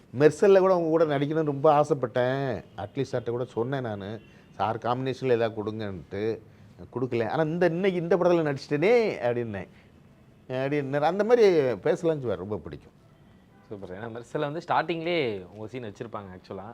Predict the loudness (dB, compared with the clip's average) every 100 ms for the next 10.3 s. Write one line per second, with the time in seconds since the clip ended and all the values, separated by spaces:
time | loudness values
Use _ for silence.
0 | -4 -2 -2 -6 -14 -20 -18 -12 -12 -14
1 | _ -20 _ _ _ -20 _ -8 0 2
2 | 2 2 0 -2 -4 -8 -10 -12 0 4
3 | 4 2 -2 -2 -2 -4 -8 -10 -8 -4
4 | 0 2 2 -2 -2 -4 -2 -2 -2 -6
5 | -12 -6 -2 0 0 -2 -8 -2 0 2
6 | 2 0 0 -8 -18 -18 -4 0 2 2
7 | -2 -4 -4 -4 -4 -6 -8 -8 -8 -8
8 | -2 -2 -2 -6 -6 -6 -6 -8 -6 -8
9 | -8 -10 -8 -6 -6 -4 -6 -6 -6 -6
10 | -6 -6 -8